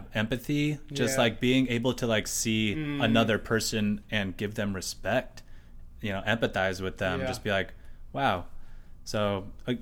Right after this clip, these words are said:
Speaker 1: like, going back to you saying, you know, eighteen-year-old gonna leave my home, I would like them to be, you know, have good manners. I would like them to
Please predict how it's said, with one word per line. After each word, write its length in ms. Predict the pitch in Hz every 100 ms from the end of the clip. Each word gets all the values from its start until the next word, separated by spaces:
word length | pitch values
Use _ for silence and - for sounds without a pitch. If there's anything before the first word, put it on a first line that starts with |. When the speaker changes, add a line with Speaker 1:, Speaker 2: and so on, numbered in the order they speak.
| -
Speaker 1:
like, 160 | 117
going 240 | 151 139 120
back 220 | 113 110
to 100 | 113
you 80 | 107
saying, 260 | - 107
you 80 | 104
know, 300 | 101 101 101 -
eighteen-year-old 840 | 113 - 113 107 107 101 101 98 - - - - - -
gonna 200 | 113 104
leave 260 | 107 107
my 320 | 98 104 110
home, 420 | 101 92 92 90 87 - - - - - - - 110
I 100 | 107
would 220 | 107 104
like 240 | 104 101
them 260 | 107 98 95
to 100 | 98
be, 420 | 95 98 95 95
you 280 | 92 90 110
know, 120 | 95
have 180 | 104 95
good 140 | 107 95
manners. 540 | 92 92 95 90 -
I 100 | 98
would 120 | 95
like 220 | 95 95 -
them 260 | 98 95 -
to 460 | 98 95 92 87